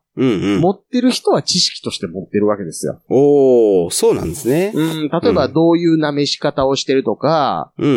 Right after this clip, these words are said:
Speaker 1: んうん。
Speaker 2: 例えば革の中でもどの層まで使っているとか、
Speaker 1: おー。
Speaker 2: もしくは、あの、その、もともとそう、どういった生き物のどういう状態の革かとか。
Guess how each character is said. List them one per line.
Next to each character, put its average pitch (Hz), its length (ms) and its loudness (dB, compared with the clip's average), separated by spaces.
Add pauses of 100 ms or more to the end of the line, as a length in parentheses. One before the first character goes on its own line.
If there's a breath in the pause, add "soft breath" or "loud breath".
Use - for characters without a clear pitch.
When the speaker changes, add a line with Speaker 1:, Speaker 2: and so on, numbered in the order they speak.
(140)
Speaker 1:
ん - 40 -2
う - 20 2
ん。 196 40 2
Speaker 2:
例 185 60 0
え - 20 0
ば 131 140 -4
革 160 320 0
の 196 140 -2
中 123 260 -4
で 123 100 -4
も 98 180 -8
ど 160 180 -2
の 233 120 0
層 220 320 0
ま 101 120 -4
で 90 100 -8
使 - 200 -8
っ 110 140 -6
て - 120 -12
い 104 100 -12
る 101 200 -10
と - 80 -18
か、 - 320 -8 (320)
Speaker 1:
お 143 840 4
ー。 123 40 -20 (500)
Speaker 2:
も 226 160 -2
し - 60 -6
く - 80 -4
は、 262 120 2
あ 180 40 -2
の、 156 80 -4
そ 143 140 -2
の、 127 140 0
も 147 140 0
と 190 120 0
も 190 160 0
と 240 120 0
そ 175 160 2
う、 139 120 -6
ど 185 200 4
う 190 80 2
い 196 140 -10
っ - 40 -20 (160)
た 254 300 -2 (160)
生 143 100 -10
き 160 140 -2
物 127 280 0
の 165 200 0
ど 202 240 0
う 240 80 -6
い 233 80 -6
う 226 120 0
状 196 240 2
態 233 200 -2
の 302 100 -8
革 95 320 -6
か - 160 -20 (100)
と - 80 -10
か。 - 260 -6